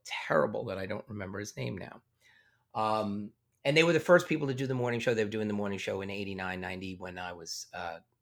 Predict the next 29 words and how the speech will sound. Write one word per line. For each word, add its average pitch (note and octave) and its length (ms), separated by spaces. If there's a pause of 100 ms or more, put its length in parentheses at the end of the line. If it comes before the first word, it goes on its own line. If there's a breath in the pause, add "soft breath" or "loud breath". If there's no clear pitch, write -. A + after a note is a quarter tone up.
(180)
uh, F2 240 (440)
a A#2 80
freshman. - 420 (640 loud breath)
And C3+ 160
I C3 100
found, C#3 280
like, C3 300
okay, A#2+ 640 (480)
the B2+ 160
one C#3+ 440
thing G3+ 200
that E3 160
was C3 180
really C#3+ 400
cool D3 400
about A#2 380 (200)
Andrew C3+ 440
on A#2 140
the A2+ 140
air G#2 240
is G2 120
that A2 180
Andrew A#2+ 400
said, G#2+ 540
"Well, A#2 340 (1700)
uh, C#3 480 (500 loud breath)
I D3 140
don't F3+ 200
really D3 800